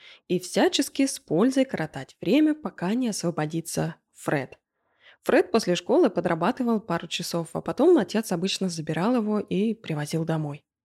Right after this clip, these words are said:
Фреда настигла та же самая участь, что и Пати.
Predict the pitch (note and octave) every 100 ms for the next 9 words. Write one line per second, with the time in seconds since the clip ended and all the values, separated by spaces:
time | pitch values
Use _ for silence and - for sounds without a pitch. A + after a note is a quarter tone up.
0 | _ _ _ - - - A3+ E4 C4+ A3
1 | - A3+ G3 G3 F3+ - - D#3 E3+ F3+
2 | E3+ - F3 E3+ E3 D#3 - F#3+ B3 B3+
3 | B3 - - D#3 D3+ - C3+ C#3 - E3